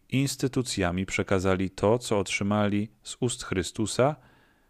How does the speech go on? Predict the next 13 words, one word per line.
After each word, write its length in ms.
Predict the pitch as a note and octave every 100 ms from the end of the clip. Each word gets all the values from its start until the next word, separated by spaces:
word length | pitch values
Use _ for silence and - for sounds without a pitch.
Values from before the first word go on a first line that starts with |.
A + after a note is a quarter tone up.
| _ _ -
z 100 | F#2+
Jego 180 | G2 F#2
zachowania 680 | F#2 - F#2+ A2 A2+ A2 G2
się 180 | -
i 100 | F2+
czynów, 500 | F2+ A2+ A2+ C3 - - _ _ _ _ _ _ -
albo 220 | G#2+ C3+
czego 220 | - C3
nauczyli 380 | A#2 G#2+ - A#2
się 160 | - G#2
od 120 | G2+
Ducha 240 | G#2+ A2
Świętego. 640 | - - A2+ G#2 E2+ D#2